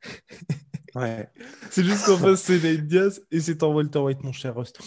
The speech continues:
Speaker 1: Et donc finalement, il a pas réussi
Speaker 2: Ouais.
Speaker 1: à le finir, mais qu'est-ce que tu veux dire à un mec qui met trois knockdowns sur un round et demi ? Il fait tout parfaitement. C'est
Speaker 2: C'est
Speaker 1: juste
Speaker 2: sûr.
Speaker 1: qu'il tombe sur un mec qui est infinissable, tout simplement. Et là, en fait, où moi aussi je le vois perdre contre Dustin Poirier, c'est que je pense qu'on va être un peu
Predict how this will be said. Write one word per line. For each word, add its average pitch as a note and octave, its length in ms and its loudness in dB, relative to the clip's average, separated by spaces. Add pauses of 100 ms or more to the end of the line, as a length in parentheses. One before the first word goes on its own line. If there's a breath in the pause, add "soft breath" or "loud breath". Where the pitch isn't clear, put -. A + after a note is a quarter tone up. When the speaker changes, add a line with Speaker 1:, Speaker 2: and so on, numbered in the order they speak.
(120)
Speaker 1:
Et C#3+ 60 2
donc D3 160 2
finalement, D#3 360 2
il D3+ 120 -2
a C3+ 80 4
pas D3+ 120 2
réussi D3+ 200 0
Speaker 2:
Ouais. E3 80 -2
Speaker 1:
à - 20 2
le C3+ 60 -6
finir, F#3+ 200 0
mais C#3+ 140 -2 (300 loud breath)
qu'est-ce E3+ 160 -4
que F3 80 -6
tu - 180 -14
veux D#3+ 80 -4
dire D#3+ 200 -2
à - 20 -4
un C#3+ 100 -4
mec F3 220 -4
qui - 120 -10
met C3+ 120 -2
trois D3+ 320 -2
knockdowns D3+ 500 0
sur D3+ 320 -4
un C#3 200 -4
round C#3+ 180 -2
et C#3+ 80 0
demi ? D3 220 -4 (320 soft breath)
Il E3 100 -2
fait F3 160 0
tout - 160 -2
parfaitement. G#3 500 -4
C'est D#3+ 160 -4
Speaker 2:
C'est D3 60 2
Speaker 1:
juste G3 140 0
Speaker 2:
sûr. C3 60 0
Speaker 1:
qu'il D3+ 140 -14
tombe F3 220 -2
sur C#3+ 180 -6
un C#3+ 60 -4
mec F#3 200 -4
qui - 100 -8
est - 100 -10
infinissable, C3+ 640 -6
tout C#3 100 -14
simplement. B2+ 480 -12 (340 loud breath)
Et C#3 120 2
là, F3 120 6
en F#3 80 2
fait, F3 380 -4
où E3+ 80 -4 (300)
moi C#3+ 160 -4
aussi D3+ 260 -6
je C3+ 80 -8
le B2+ 80 -6
vois A#2+ 220 -10
perdre B2+ 200 -10
contre C3 220 -12
Dustin B2 300 -10
Poirier, E3 220 -2
c'est C3+ 120 -6
que - 60 -12
je - 40 -20
pense E3+ 200 -8
qu'on C3+ 120 -10
va B2+ 100 -4
être B2+ 120 -12
un C3 80 -6
peu F3 180 -4